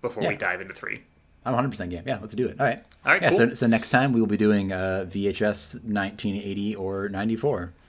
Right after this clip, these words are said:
Speaker 1: Ninety-four, sounds good.
Speaker 2: Just, just like, uh, wait, wasn't, wasn't the last, or was one of the, uh, Fear Street movies ninety-four?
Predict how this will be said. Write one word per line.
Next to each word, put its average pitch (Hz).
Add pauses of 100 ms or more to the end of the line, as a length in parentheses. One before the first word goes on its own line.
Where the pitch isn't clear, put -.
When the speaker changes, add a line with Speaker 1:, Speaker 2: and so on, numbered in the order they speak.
(140)
Speaker 1:
Ninety-four, 120
sounds 110
good. 208 (580)
Speaker 2:
Just, 107
just 107
like, 120
uh, 117 (100)
wait, 131
wasn't, 202 (280)
wasn't 151
the 156
last, 135
or 117
was 113
one 131
of 156
the, 156
uh, 143 (560)
Fear 147
Street -
movies 135
ninety-four? 143